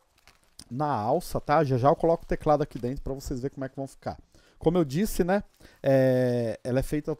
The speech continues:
sob medida, tá? É, eu tenho aqui um C K sessenta e um da Yamaha. Então ela precisou ser feita sob medida porque o teclado é pequeno, né? Então, ó.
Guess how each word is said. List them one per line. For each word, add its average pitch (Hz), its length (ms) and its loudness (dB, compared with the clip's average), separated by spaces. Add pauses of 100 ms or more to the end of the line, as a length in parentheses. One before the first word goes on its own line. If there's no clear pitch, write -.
(280)
sob 220 440 0
medida, 160 460 -6
tá? 143 300 -6 (320)
É, 107 520 -4
eu 110 200 -6
tenho 127 200 2
aqui - 200 -6
um 113 280 -6 (260)
C - 320 0
K 143 200 0
sessenta 135 120 -2
e 131 80 4
um 123 160 -2
da 123 100 0
Yamaha. 139 520 0 (600)
Então 139 220 -6
ela 143 120 0
precisou - 220 -12
ser - 120 -8
feita 143 260 -8
sob 139 240 -4
medida 139 400 -6
porque - 140 -14
o - 40 -16
teclado 131 340 -6
é - 20 -6
pequeno, 107 580 -10
né? 123 200 -10 (240)
Então, 156 280 -8 (540)
ó. 101 240 -6